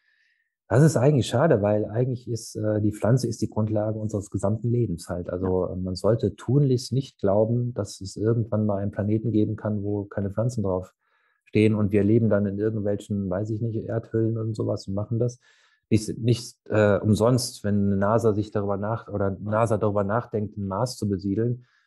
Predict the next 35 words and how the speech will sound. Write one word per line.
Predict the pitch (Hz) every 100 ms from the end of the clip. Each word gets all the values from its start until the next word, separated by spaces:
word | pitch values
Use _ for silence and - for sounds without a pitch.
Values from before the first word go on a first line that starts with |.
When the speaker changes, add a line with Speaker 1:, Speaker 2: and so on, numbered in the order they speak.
| _
Speaker 1:
spielen | _ 110 101
Pflanzen | 95 98 110 117 110
eine | 98
entscheidende | 107 120 120 113
Rolle | 110 85 85 95
halt, | 90 92 -
ja? | 113 110
Also, | 101 98 98 98 98
äh, | 98 98
in | - 120
unserer | 120 113 107 107
Ernährung, | 107 110 107 107 98
in | 110
der | 107
Produktion | 101 104 101 - 104 101
von | - 98
Sauerstoff, | 98 101 101 101 104 101 -
in, | 101 107 104
äh, | 110 110
in |
Regulation | 107 107 104 101 110 107
von | 101 98
Klima | - 110 104
und | 98 110 110
so | 104
weiter. | 117 123 87 - _ _ _ _ _ _
Und, | - 98 98
äh, | 95 98 95 - _ _
also | - 95
Pflanzen | 87 - 143 - 117
wertzuschöpfen, | 113 120 - 107 104 - - 95
finde | 104 98
ich | -
wesentlich | 104 107 131 131 95
wichtig. | 92 117 151 160